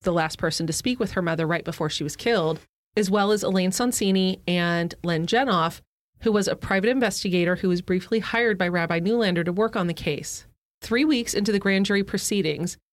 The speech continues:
a friend of Rabbi Newlander's testified that the rabbi asked him whether he could help arrange to have his wife Carol killed. According to the article, Myron Pep Levin gave sworn testimony that the rabbi approached him after a racquetball game in fall of nineteen ninety-four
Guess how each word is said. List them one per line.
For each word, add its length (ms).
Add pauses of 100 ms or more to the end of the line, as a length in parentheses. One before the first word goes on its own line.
(160)
a 100
friend 240
of 100
Rabbi 260
Newlander's 560
testified 580
that 100
the 100
rabbi 320
asked 340
him 80
whether 200
he 140
could 140
help 200
arrange 380
to 80
have 160
his 140
wife 220
Carol 300
killed. 380 (420)
According 360
to 120
the 100
article, 600 (300)
Myron 680 (120)
Pep 380 (200)
Levin 540 (280)
gave 180
sworn 360
testimony 600
that 140
the 60
rabbi 280
approached 500
him 100
after 300
a 40
racquetball 480
game 300 (260)
in 120
fall 280
of 100
nineteen 320
ninety-four 720